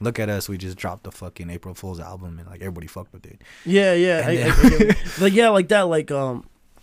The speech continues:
Speaker 2: I told Dylan that too the other day. I was like, "You,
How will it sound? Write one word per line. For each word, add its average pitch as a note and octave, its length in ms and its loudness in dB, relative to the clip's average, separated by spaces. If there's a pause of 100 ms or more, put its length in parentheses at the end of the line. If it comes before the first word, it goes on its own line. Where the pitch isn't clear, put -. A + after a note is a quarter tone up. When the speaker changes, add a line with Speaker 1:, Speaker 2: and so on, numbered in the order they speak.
(140)
Speaker 2:
I C3+ 100 -2
told D3 240 -4
Dylan D3 280 -2
that B2 160 -8
too C3+ 100 -12
the B2 120 -8
other B2 200 -10
day. B2+ 180 -8
I B2 60 -8
was A#2 180 -8
like, A#2 300 -8 (1700)
"You, C#3+ 240 -12